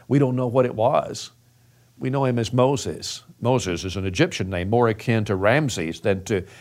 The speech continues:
Abraham or to Isaac or to Jacob, a Hebrew name.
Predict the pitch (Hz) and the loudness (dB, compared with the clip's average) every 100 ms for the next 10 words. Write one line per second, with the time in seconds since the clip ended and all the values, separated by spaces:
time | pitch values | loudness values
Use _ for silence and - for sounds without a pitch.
0 | - - 113 92 90 85 80 82 82 85 | -14 -2 0 0 -4 -4 -4 -4 -6 -6
1 | - 92 92 87 - - 76 - - 104 | 0 0 0 -6 -8 -14 -12 -12 -6 0
2 | 110 104 78 - - 90 82 120 - 90 | 0 0 -8 -8 -14 -12 -2 -2 0 -6
3 | 82 82 71 69 | -4 -8 -8 -14